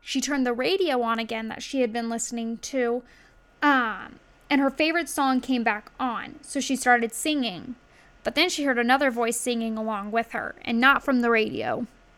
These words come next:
She turned around, and she saw no one was there. The alarm was set,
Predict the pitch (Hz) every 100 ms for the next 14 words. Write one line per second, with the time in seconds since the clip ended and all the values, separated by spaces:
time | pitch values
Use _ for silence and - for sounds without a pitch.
0 | _ _ - - - - - - - -
1 | - 277 294 392 403 214 226 294 - -
2 | 269 277 262 247 233 226 226 233 247 -
3 | 277 208 - - - - - - 262 247
4 | 254 349 359 302 - 202 196